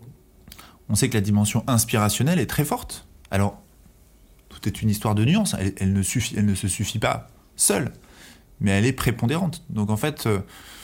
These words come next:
typiquement, sur la dimension internationale, inspirational,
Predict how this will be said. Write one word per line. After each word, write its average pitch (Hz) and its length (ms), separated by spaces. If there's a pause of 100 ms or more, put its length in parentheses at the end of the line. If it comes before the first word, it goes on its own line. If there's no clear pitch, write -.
(960)
typiquement, 113 480
sur 131 140
la - 20
dimension 104 400
internationale, 107 580
inspirational, 110 680